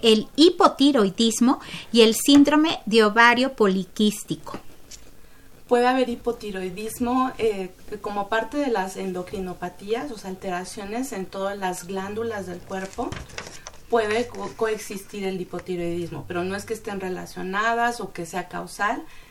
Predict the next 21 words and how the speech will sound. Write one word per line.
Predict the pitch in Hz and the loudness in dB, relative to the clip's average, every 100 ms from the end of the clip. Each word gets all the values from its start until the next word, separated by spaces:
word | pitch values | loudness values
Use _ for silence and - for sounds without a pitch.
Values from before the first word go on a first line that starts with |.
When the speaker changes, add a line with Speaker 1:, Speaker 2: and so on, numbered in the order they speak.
| - | -12
Speaker 2:
pero | - 190 180 | -6 -4 -4
puede | - 214 208 226 | 0 0 0 -2
coexistir, | 220 190 - 190 - 220 254 | -4 -6 -6 -12 -8 -4 -4
sobre | 269 214 | -4 -6
todo | 190 208 214 220 | -6 -6 -4 -4
mujeres | 208 - - 196 220 | -6 -10 -8 -8 -8
que | - | -8
tienen | 220 190 190 | -8 -6 -6
obesidad, | 185 170 165 - 180 196 330 - - - - - - - - | -6 -6 -8 -8 -6 -4 -6 -8 -12 -12 -12 -12 -14 -12 -6
pueden | 208 208 | -4 -4
tener | 220 208 190 | -6 -4 -4
desde | 185 190 190 | -2 -4 -4
un | 202 226 | -4 -6
hipotiroidismo | 233 202 - 175 175 185 202 208 | -6 -8 -6 -4 -2 -4 -6 -10
subclínico, | 208 - 190 220 233 254 285 | -10 -10 -8 -4 -4 -4 -6
quiere | 240 214 | -6 -6
decir | 202 202 | -6 -6
que | - | -6
no | 180 190 196 | -6 -6 -8
tenga | 202 202 185 | -8 -8 -6
síntomas, | 180 - 247 254 294 294 | -6 -4 -2 -2 0 -2